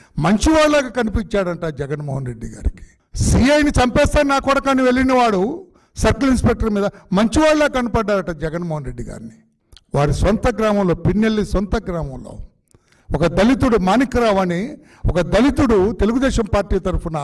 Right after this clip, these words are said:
పోలింగ్ ఏజెంట్గా కూర్చుంటా అండి, వాడిని అందరూ చూస్తుండగా, పోలీసులు చూస్తుండగా, అక్కడ ఒక ఫన్నీ డీఎస్పీ, గమ్మత్తు డీఎస్పీ, ఒక జోకర్ లాంటి డీఎస్పీ అక్కడ డ్యూటీలో ఉండగా అతని ముందే, ఆ డీఎస్పీ ముందే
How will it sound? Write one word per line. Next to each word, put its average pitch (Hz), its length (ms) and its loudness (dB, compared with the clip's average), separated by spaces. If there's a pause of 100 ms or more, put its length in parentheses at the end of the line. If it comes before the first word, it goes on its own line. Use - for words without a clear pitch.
(460)
పోలింగ్ 214 420 4
ఏజెంట్గా 175 380 -2 (100)
కూర్చుంటా 165 480 -2
అండి, 196 180 -6 (1080)
వాడిని 247 460 4 (160)
అందరూ 285 300 2 (100)
చూస్తుండగా, 226 520 0 (200)
పోలీసులు 269 520 0
చూస్తుండగా, 220 480 -2 (340)
అక్కడ 196 220 -2
ఒక 214 100 0 (120)
ఫన్నీ 269 420 2
డీఎస్పీ, 247 360 0 (120)
గమ్మత్తు 254 440 -2
డీఎస్పీ, 214 440 -4 (360)
ఒక 170 100 -2 (140)
జోకర్ 269 380 2
లాంటి 254 220 -2 (100)
డీఎస్పీ 220 460 -2 (320)
అక్కడ 196 160 -2 (180)
డ్యూటీలో 262 380 2 (100)
ఉండగా 175 300 -2 (540)
అతని 330 360 4
ముందే, 254 240 2
ఆ 180 100 -4
డీఎస్పీ 240 440 -4
ముందే 190 220 -4